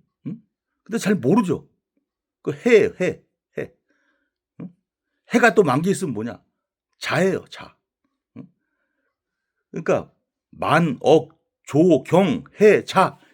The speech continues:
이렇게 쭉쭉 나가요. 영이 네 개 붙-, 붙는 순서로. 응? 근데 해까지는 우리가 생각을 안 하잖아요. 세계 지-, 전 세계 지디피 다 따져도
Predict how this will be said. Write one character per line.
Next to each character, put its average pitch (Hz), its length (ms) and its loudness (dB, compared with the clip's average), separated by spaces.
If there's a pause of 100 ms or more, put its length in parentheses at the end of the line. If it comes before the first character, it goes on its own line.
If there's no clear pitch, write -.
이렇게 190 160 -8
쭉쭉 262 280 0
나가요. 143 480 2 (560)
영이 117 460 -6
네 120 160 0
개 143 160 2
붙-, - 200 -20 (360)
붙는 156 240 0
순서로. 151 500 -2 (800)
응? - 160 -18 (1900)
근데 185 440 0 (560)
해까지는 208 560 0
우리가 123 260 -6
생각을 165 540 -10
안 - 140 -14
하잖아요. 92 520 -10 (600)
세계 185 420 -2 (840)
지-, - 220 -14
전 170 220 2
세계 175 200 0
지디피 151 520 -8
다 139 200 -8
따져도 165 480 -4